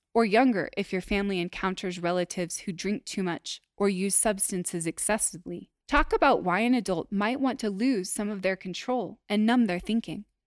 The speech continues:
Often it relates to their level of stress or even hard times in which they are attempting to cope. Digging a bit into the reasons behind marijuana use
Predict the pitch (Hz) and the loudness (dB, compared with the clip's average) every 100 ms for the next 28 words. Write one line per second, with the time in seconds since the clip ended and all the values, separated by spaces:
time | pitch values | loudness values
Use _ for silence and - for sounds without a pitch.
0 | _ _ - 320 - 349 302 185 190 190 | _ _ 2 2 4 6 6 4 2 0
1 | - - 190 190 180 180 175 160 - - | 0 -4 2 4 4 2 0 0 0 2
2 | 226 220 - - - 240 277 320 285 - | 2 0 -6 -4 0 2 4 6 4 4
3 | 233 - - 254 170 170 190 196 - - | 0 0 -2 0 0 -2 -2 -2 -4 0
4 | 202 170 170 - 247 247 175 - - 220 | 2 2 0 0 -2 0 -4 -6 -6 -4
5 | 196 - _ - 277 330 359 302 175 - | -4 -8 _ 2 4 6 6 6 4 0
6 | 202 - 208 196 220 262 254 214 - 185 | -2 -2 0 0 2 2 2 0 -2 -2
7 | 185 180 175 175 180 180 165 196 247 - | 0 0 2 2 0 0 0 -2 0 -4